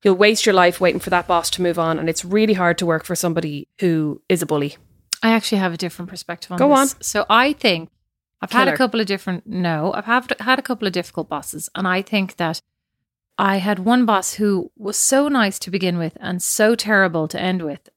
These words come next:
Speaker 2: and I cried every day going to work. I cried on the
Speaker 1: Oh.
Speaker 2: way in. I felt sick to my stomach, et cetera. And I was like, "I have to leave." And I left. And I left for a job that I probably loved less. I loved the company. I loved the job that I had, et cetera. And I left.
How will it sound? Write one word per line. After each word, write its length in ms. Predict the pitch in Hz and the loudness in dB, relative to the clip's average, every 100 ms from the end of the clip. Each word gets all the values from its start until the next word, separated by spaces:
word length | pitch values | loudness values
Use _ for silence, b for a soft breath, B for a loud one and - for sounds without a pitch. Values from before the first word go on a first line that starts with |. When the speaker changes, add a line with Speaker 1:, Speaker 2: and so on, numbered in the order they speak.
| - | -6
Speaker 2:
and 420 | 185 180 170 175 - | -2 -2 -4 -6 -8
I 400 | 294 190 190 185 - _ _ _ _ _ _ - | 0 2 2 0 -4 _ _ _ _ _ _ -8
cried 280 | - 202 190 | 0 2 2
every 180 | 190 202 | 0 0
day 100 | 202 | 0
going 160 | 196 | 0
to 80 | 202 | -2
work. 340 | 185 175 180 - | -2 -2 -2 -6
I 60 | 302 | -4
cried 420 | 285 190 190 196 | 0 2 2 2
on 60 | |
the 60 | 196 | 0
Speaker 1:
Oh. 40 | |
Speaker 2:
way 240 | 190 185 185 | 0 0 -2
in. 80 | 175 | -4
I 80 | |
felt 260 | 175 170 - | -4 -6 -4
sick 260 | - 220 - | -2 -2 -2
to 100 | 214 | -2
my 80 | 196 | -2
stomach, 380 | - 190 185 | -2 -2 -4
et 100 | 185 | -6
cetera. 240 | - 180 185 | -6 -4 -4
And 80 | 175 | -4
I 40 | |
was 120 | 175 | -4
like, 140 | 180 170 | -6 -6
"I 40 | |
have 240 | 170 190 185 | -4 -4 -2
to 80 | 202 | 0
leave." 260 | 185 180 - | 0 0 -2
And 140 | 180 | -4
I 100 | 175 | -2
left. 440 | 190 240 247 - - _ _ _ _ _ B B B | 0 0 0 -6 -20 _ _ _ _ _ B B B
And 100 | 208 | 4
I 40 | 226 | 4
left 220 | 262 269 | 4 2
for 120 | 302 | 2
a 40 | 277 | 4
job 280 | 233 208 - | 4 4 4
that 80 | 185 | 0
I 60 | |
probably 340 | 185 196 190 190 | 2 0 2 2
loved 280 | 180 160 | 0 0
less. 360 | 175 160 - - | -2 -2 -2 -6
I 100 | 175 | 0
loved 280 | 190 190 - | 2 2 -2
the 60 | 214 | -4
company. 420 | 196 185 175 170 | 0 0 0 0
I 40 | |
loved 200 | 165 170 | -2 -4
the 60 | 180 | -4
job 240 | 170 160 | -2 0
that 100 | 160 | -2
I 40 | 160 | -4
had, 180 | 160 156 | -4 -6
et 80 | |
cetera. 240 | - 160 - | -6 -8 -4
And 80 | 175 | -2
I 60 | |
left. 240 | 180 180 | -2 -4